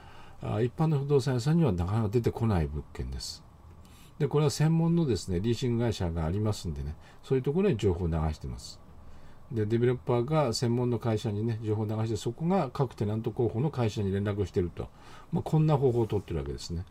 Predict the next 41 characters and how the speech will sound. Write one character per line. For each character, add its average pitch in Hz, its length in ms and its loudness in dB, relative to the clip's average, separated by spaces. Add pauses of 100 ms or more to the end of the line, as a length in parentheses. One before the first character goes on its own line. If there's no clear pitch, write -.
(640)
で、 139 100 4
そ 160 140 2
ん 196 80 4
な 196 80 2
ル 214 120 0
ー 233 100 -2
ト 165 100 4
も 104 140 2
ね、 92 100 2
一 98 160 -2
方 202 120 6
で 170 120 2
あ 165 60 2
る 202 100 4
と 175 140 -6
い 156 40 -2
う - 20 -2
こ 165 80 0
と 170 100 0
を - 20 6
や 165 60 4
っ - 20 -14
ぱ - 100 -4
知 - 180 -6
っ - 60 -20
て 175 80 2
お 156 60 4
く - 40 -12
こ 151 160 0
と 139 100 -2
で 92 80 0
す - 100 -8
ね。 85 200 -4 (180)
で、 151 80 -2
そ 170 180 0
う 170 60 4
い 165 80 4
う 165 40 2
会 160 220 -2
社 180 160 0
を 208 180 2